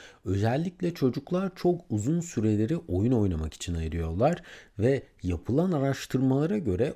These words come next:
okul çağında olan çocuklar için hafta içi günlük altmış dakika, hafta sonu ise günlük iki saatin üzerinde bu sürenin olmaması gerekiyor.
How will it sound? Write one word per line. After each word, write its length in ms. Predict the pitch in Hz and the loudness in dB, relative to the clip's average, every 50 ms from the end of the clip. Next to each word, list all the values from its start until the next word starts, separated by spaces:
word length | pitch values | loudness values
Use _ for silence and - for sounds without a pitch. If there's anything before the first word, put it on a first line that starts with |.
| - _ | -8 _
okul 360 | - 95 92 - - 113 110 95 | -6 -6 -6 0 2 2 2 2
çağında 580 | - - - 113 107 104 95 92 85 85 - - | -2 -2 0 2 2 2 2 0 -2 -4 -6 -6
olan 340 | - 95 98 98 87 85 82 | -4 -2 -2 -2 -2 -2 -4
çocuklar 580 | - - - 92 87 107 104 - - 160 147 | -6 -4 -4 -2 -2 -2 -4 -2 -2 0 0
için 360 | 110 87 - - 139 156 165 - - - - - _ _ | 0 -2 0 0 0 0 0 -4 -10 -20 -20 -20 _ _
hafta 440 | - - - 208 - - - 254 | -8 -6 -6 -6 -6 -6 -4 -2
içi 420 | 226 180 160 - - 208 220 226 196 - _ _ - | -2 -2 -4 -4 -4 -2 -2 -4 -6 -12 _ _ 0
günlük 360 | 117 143 170 185 196 196 - - - | 0 2 2 2 0 -2 -4 -6 -6
altmış 480 | - 95 - - - 135 165 - - - | -6 -6 -4 -2 0 0 0 0 -2 -4
dakika, 540 | 233 208 - - 214 202 - 226 226 240 226 - _ _ _ | -4 -4 -2 -2 -4 -2 0 0 0 0 -2 -8 _ _ _
hafta 360 | _ - 226 185 - - 113 | _ -6 -6 -6 -2 -2 -2
sonu 240 | 98 - 95 85 80 | -2 0 -4 -4 -4
ise 240 | 80 82 - - 143 | -4 -6 -4 -6 -4
günlük 500 | 113 107 135 139 110 95 98 127 131 - - - - - - - - _ | -2 2 2 2 4 4 2 0 0 -2 -10 -20 -20 -20 -20 -20 -10 _
iki 200 | - - - 196 | -6 -2 -2 -2
saatin 480 | - - 98 82 73 73 - 78 76 - - - | -2 -2 -4 -6 -6 -8 -10 -14 -14 -14 -6 -4
üzerinde 640 | 151 143 131 113 98 90 87 82 98 127 143 135 | -4 0 2 2 2 2 0 0 -2 -2 -2 -2
bu 40 | 120 | -4
sürenin 520 | - - - 87 92 113 147 160 147 - - _ _ | -4 -4 -4 -2 0 0 0 0 -2 -4 -10 _ _
olmaması 640 | 113 113 123 123 107 107 98 85 82 80 - - | 4 4 6 6 6 4 2 2 0 -2 -4 -4
gerekiyor. 540 | 82 85 82 78 82 82 - - 180 190 185 | -2 -2 -2 -2 -2 -4 -4 -4 -2 -2 -2